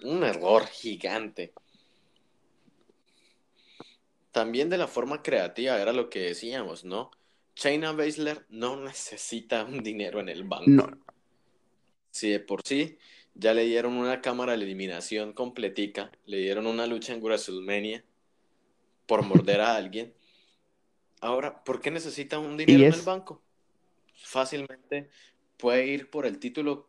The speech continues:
Speaker 1: cuando se le dé la gana.
Speaker 2: Y es sobre todo esas... Están siendo incongruentes con el personaje, porque si es la mujer dominante,
Speaker 1: Ujú.
Speaker 2: la que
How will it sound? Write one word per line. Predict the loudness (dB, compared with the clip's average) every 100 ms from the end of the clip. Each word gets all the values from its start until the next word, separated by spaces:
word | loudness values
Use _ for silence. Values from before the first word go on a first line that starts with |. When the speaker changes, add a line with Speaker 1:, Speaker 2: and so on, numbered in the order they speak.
| _
Speaker 1:
cuando | -16 -12 -10
se | -6
le | 2
dé | 4 6
la | 4
gana. | 0 -4 -8 2
Speaker 2:
Y | 6
es | 8
sobre | 8 6 6
todo | 6 8 8
esas... | 6 6 6 6 2 -6 _ _ _ _ _ _ _ _ _ _ -20 -2
Están | 2 6 6
siendo | 10 10 10
incongruentes | 10 8 8 8 6
con | 4 6
el | 8
personaje, | 6 4 4 4 4 -2 -6 _ _ _ _ _ _ _ 2
porque | 2 6 6
si | 10
es | 10
la | 10
mujer | 6 2 2 2
dominante, | 0 -2 -2 0 2 2 2
Speaker 1:
Ujú. | 4
Speaker 2:
la | 4 2
que | 0 0